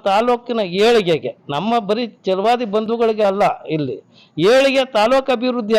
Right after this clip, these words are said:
ಆಗ್ತದೆ. ಅವ್ರಿಗೆ ಒಂದು ಪ್ರೋತ್ಸಾಹ ಕೊಟ್ಟಿದ್ದಾರೆ, ಈ ತಾಲೂಕು ಅಭಿವೃದ್ಧಿ ಮಾಡಬೇಕು ಅನ್ನುವಂಥ ಮನಸ್ಸು, ದೃಢ ಸಂಕಲ್ಪವನ್ನು ಮಾಡಿ ಅಭಿವೃದ್ಧಿ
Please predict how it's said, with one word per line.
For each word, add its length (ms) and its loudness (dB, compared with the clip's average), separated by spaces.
ಆಗ್ತದೆ. 360 -4
ಅವ್ರಿಗೆ 360 0
ಒಂದು 340 -2
ಪ್ರೋತ್ಸಾಹ 520 4
ಕೊಟ್ಟಿದ್ದಾರೆ, 500 0
ಈ 180 0
ತಾಲೂಕು 400 -2
ಅಭಿವೃದ್ಧಿ 360 -2
ಮಾಡಬೇಕು 480 -2
ಅನ್ನುವಂಥ 420 -4
ಮನಸ್ಸು, 280 -4
ದೃಢ 160 0
ಸಂಕಲ್ಪವನ್ನು 520 -4
ಮಾಡಿ 240 -2
ಅಭಿವೃದ್ಧಿ 440 -2